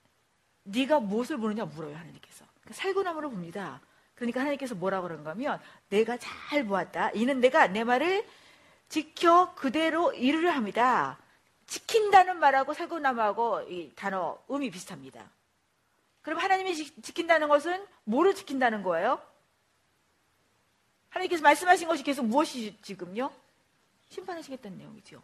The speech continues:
그걸 하시겠다는 거예요. 그러니까 너희들은 돌아오라는 겁니다. 근데 그 내용을 지금 무슨 또 상징으로 보여주시는가 하면 두 번째 상징이 뭐예요? 가마가 기울어졌지요. 그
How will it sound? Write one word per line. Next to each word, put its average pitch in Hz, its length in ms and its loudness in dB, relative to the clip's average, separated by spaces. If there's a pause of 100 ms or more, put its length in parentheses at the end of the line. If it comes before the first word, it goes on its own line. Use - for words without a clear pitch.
(280)
그걸 233 220 -4
하시겠다는 262 500 -14
거예요. - 500 -20 (880)
그러니까 302 300 2
너희들은 277 480 2 (380)
돌아오라는 170 560 -6
겁니다. - 380 -20 (540)
근데 269 160 -2
그 294 140 -2
내용을 339 580 6 (300)
지금 285 220 -6
무슨 320 460 0
또 370 100 0
상징으로 294 420 2
보여주시는가 226 580 -2
하면 294 320 0 (260)
두 294 80 -2
번째 330 200 2
상징이 277 320 0
뭐예요? 196 480 2 (1120)
가마가 302 640 8 (360)
기울어졌지요. 226 800 2 (220)
그 302 280 0